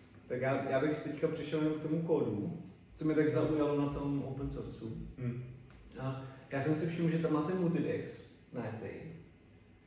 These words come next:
Speaker 1: A je to kvůli tomu, že to nechcete jako proguardovat, nebo že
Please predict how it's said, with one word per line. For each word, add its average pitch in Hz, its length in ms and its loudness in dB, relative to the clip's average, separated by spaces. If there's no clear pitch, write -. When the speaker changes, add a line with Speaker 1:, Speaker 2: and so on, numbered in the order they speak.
Speaker 1:
A 123 120 0
je 135 160 6
to 160 120 2
kvůli 165 240 6
tomu, 160 180 4
že 160 100 2
to 160 160 2
nechcete 151 460 0
jako 147 140 -2
proguardovat, 160 1080 2
nebo 131 280 -2
že 131 360 -4